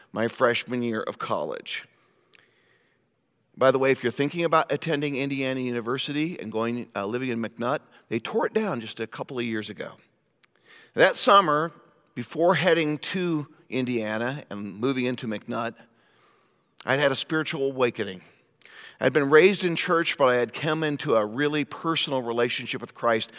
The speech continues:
and my faith had become real to me. And I wanted to be led by the light of Christ. I wanted to live in the light,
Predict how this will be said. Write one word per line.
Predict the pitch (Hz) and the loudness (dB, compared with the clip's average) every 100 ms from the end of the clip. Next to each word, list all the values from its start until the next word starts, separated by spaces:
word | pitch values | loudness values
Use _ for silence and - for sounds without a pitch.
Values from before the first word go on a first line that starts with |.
| - - | -18 -6
and | 123 | -2
my | 117 | -2
faith | 113 143 147 147 - - - | 0 4 4 2 -10 -20 -6
had | 139 123 | -2 -2
become | 123 135 120 | -2 -4 -2
real | 113 120 | 0 -2
to | 110 104 | -2 -8
me. | 87 - _ _ _ - - - | -8 -14 _ _ _ -20 -20 0
And | 143 | 4
I | 147 185 | 6 6
wanted | 247 220 196 185 - | 6 6 6 4 2
to | 170 135 127 120 - _ _ _ _ _ _ _ 117 | 2 2 0 -6 -18 _ _ _ _ _ _ _ -8
be | 135 | -6
led | 135 143 170 | 2 6 6
by | 151 131 | 6 4
the | 123 | 0
light | 127 135 151 | -2 0 2
of | 143 | 0
Christ. | - - 127 107 - | -6 0 0 0 -2
I | 123 | -2
wanted | 143 151 143 | 0 0 0
to | |
live | 127 131 160 151 | -2 -2 -2 -2
in | 127 | -4
the | 107 | -4
light, | 104 104 90 | -6 -8 -10